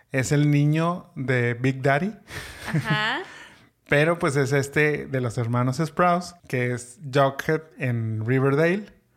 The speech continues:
Speaker 1: O
Speaker 2: Ya.
Speaker 1: que es, o que es
Speaker 2: Ok,
Speaker 1: Cody,
Speaker 2: ok.
Speaker 1: es Cody en la serie de Zack y Cody de, de Disney. Entonces yo creo que él, él funciona, tiene como que puede funcionar ese look que tenga,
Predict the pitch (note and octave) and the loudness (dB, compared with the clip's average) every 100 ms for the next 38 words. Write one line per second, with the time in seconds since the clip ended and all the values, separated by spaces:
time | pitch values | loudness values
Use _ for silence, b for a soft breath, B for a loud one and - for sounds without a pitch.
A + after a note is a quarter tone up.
0 | _ _ _ _ C3+ B2+ F#3 C#3 C3+ C3 | _ _ _ _ -2 0 2 2 2 0
1 | - - - C3 - B2+ B2 B3+ F3 D3+ | -6 -12 -6 -4 0 0 0 2 4 6
2 | D3+ F#3+ G3 C#3+ B2+ - C#3+ C#3+ E3+ D3 | 4 0 -2 -4 -4 0 2 2 2 0
3 | C3 - A#2 A#2 A#2+ A#2 A2+ - B2 A#2+ | 0 -2 -2 -2 -2 -4 -6 -6 -6 -4
4 | A#2 A#2+ A#2 A#2+ D3 B2 B2 B2 A#2 A2 | -4 -4 -6 -8 -8 -6 -4 -6 -6 -8
5 | G2+ b b b b - D3+ F#3+ A3 A#3+ | -10 b b b b -10 -4 -4 -2 -2
6 | A#3+ G#3+ G#3 E3+ E3+ F#3+ G3+ F3+ C#3+ C#3 | 0 0 0 -2 -2 0 0 2 2 2
7 | D#3 F3+ F3+ F3+ E3 D3 C#3+ D#3 D#3+ E3 | 0 0 -2 -2 -2 -4 -4 0 0 2
8 | F3+ E3 D#3 D3 E3 D3 C#3 - - C#3+ | 0 0 0 -2 -2 -2 -4 -6 -4 -2
9 | C#3 C3 C3+ C3 b | -2 0 0 -2 b